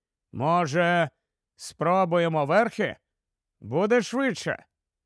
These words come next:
"Обережно. Зламаєш шию", застеріг його Морена. "Гей, друже, іди но сюди", покликав Флін. Один із коней підійшов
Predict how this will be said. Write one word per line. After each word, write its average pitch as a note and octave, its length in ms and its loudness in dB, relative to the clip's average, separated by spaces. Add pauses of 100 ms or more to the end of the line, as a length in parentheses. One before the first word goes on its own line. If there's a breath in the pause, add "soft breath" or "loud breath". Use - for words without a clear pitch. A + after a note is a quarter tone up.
(280)
"Обережно. C#3+ 1300 0 (600)
Зламаєш G#3+ 640 0
шию", F#3+ 520 -2 (580)
застеріг C#3 640 -2
його C3+ 300 -2
Морена. C3+ 520 -4 (540)
"Гей, B3 280 2
друже, A3 500 0 (420)
іди A#3+ 400 0
но C4 140 0
сюди", A3 460 0 (300)
покликав D#3+ 540 0
Флін. D3 420 -2 (800)
Один C3+ 500 0
із C3+ 200 -4
коней G3 420 0
підійшов D#3 920 -2